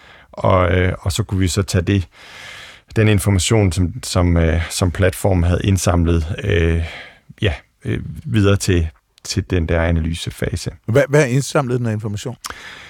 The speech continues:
Speaker 1: Altså, den havde jo i virkeligheden en lille miniatyrudgave af den, øh, insektfælde, som Vicky også havde i haven, øh,
Speaker 2: Okay.
Speaker 1: som så var, altså,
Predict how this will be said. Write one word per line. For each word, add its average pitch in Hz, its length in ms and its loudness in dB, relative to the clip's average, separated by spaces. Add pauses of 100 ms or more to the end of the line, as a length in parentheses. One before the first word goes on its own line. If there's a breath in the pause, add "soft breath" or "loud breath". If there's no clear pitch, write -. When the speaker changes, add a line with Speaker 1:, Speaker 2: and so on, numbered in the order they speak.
(360 loud breath)
Speaker 1:
Altså, 131 180 4
den 131 180 4
havde 131 260 6
jo 170 80 6
i 123 60 4
virkeligheden 123 640 2
en 117 220 4
lille 147 420 2 (120)
miniatyrudgave 120 1080 4
af 104 60 0
den, 123 340 0
øh, 101 380 2 (100)
insektfælde, 117 580 0
som 110 480 0
Vicky 120 260 0
også 113 260 2
havde 117 100 4
i 117 40 2
haven, 110 380 0 (400)
øh, 107 240 -2
Speaker 2:
Okay. 104 160 2
Speaker 1:
som 120 200 2
så 135 160 4
var, 113 320 2 (160)
altså, 107 300 0